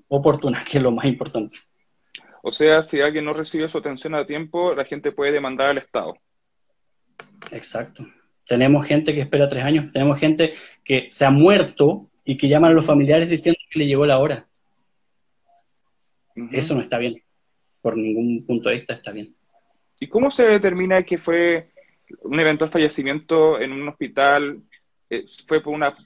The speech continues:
Speaker 2: atención no oportuna y no por causas naturales?
Speaker 1: Bueno, para eso está lo, el servicio médico legal que determina cuáles fueron las causas de muerte.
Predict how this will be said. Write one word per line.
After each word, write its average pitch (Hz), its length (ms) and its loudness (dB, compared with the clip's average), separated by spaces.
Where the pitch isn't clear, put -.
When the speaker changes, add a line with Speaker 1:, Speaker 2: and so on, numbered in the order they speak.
Speaker 2:
atención 131 520 -6
no 143 140 -2
oportuna 147 760 -6
y 127 60 -10
no 131 120 -6
por 139 140 -8
causas 139 280 -8
naturales? 120 520 -4
Speaker 1:
Bueno, 143 260 4
para 127 160 4
eso 143 120 -2
está 143 200 4
lo, 139 440 6
el 127 120 2
servicio 135 300 -2
médico 135 320 2
legal 131 240 2
que 143 100 2
determina 123 320 0
cuáles 127 180 -2
fueron 135 160 -2
las 127 100 -2
causas 123 240 -2
de 117 60 -6
muerte. 143 260 -6